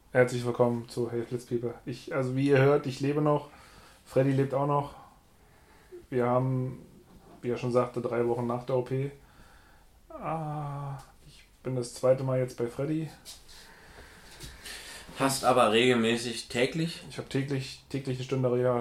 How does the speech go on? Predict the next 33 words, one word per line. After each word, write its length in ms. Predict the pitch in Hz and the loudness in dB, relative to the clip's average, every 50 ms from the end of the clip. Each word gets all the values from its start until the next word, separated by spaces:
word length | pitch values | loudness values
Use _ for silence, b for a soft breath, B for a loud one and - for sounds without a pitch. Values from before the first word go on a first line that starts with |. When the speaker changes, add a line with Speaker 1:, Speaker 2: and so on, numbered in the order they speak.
| - 98 | -2 -4
Speaker 2:
Und 140 | 95 92 92 | -6 -6 -2
die 120 | 107 110 | -2 -2
ist 100 | 110 110 | -2 0
Speaker 1:
Sport. 240 | - 127 120 120 120 | 0 2 2 2 2
Speaker 2:
wirklich 180 | - - - | -2 -6 -8
echt 380 | - 110 123 131 123 - - - | -2 0 0 0 0 -4 -8 -6
gut? 320 | - 131 147 196 214 - - - _ - - - - _ _ _ _ - - - - - - - | -4 -4 -4 -4 -6 -10 -16 -20 _ -20 -20 -20 -20 _ _ _ _ -20 -20 -20 -20 -18 -6 -4
Also 240 | 107 107 101 104 | -2 0 2 2
muss 180 | 104 110 113 - | 2 0 0 -2
man 160 | - 117 107 | -2 -2 -2
auch 80 | 104 98 | -4 -4
das, 240 | 95 110 113 - - | -4 -4 -6 -4 -6
was 180 | 110 107 - - | -6 -8 -8 -8
Chris 160 | - 117 113 | -10 -8 -6
erzählt 400 | 110 101 98 - - 139 131 127 | -6 -6 -6 -6 -6 -4 -4 -4
hat, 160 | 135 131 123 | -4 -6 -6
so 240 | 127 131 123 123 113 | -4 -2 -2 -2 -2
was, 260 | 110 113 117 - - - | -2 -4 -6 -6 -10 -10
kannst 240 | - 123 127 127 - | -6 -6 -4 -4 -2
du 40 | 165 | -2
mal 180 | 151 127 123 - | 0 0 -2 -2
grob 240 | 104 - 127 170 180 | -4 -2 -2 0 0
erzählen 400 | 208 202 196 - - 185 180 180 | 0 0 -2 -2 -2 -2 -2 -2
vielleicht 340 | 170 - 165 151 151 156 - 165 | -2 -2 0 0 0 0 -2 -4
mal, 80 | 151 - - - | -6 -6 -8 -10
ist 140 | - - | -10 -6
auch 140 | 120 131 151 | -6 -4 -4
mal 120 | 151 127 110 | -4 -4 -4
ganz 200 | 113 113 - - | -4 -6 -6 -6
cool 120 | - 139 131 | -6 -6 -4
zu 160 | - 131 120 | -4 -4 -4
wissen, 260 | 151 170 - - 113 | -4 -4 -4 -2 -2
was, 220 | 107 107 - B | -2 -2 -4 B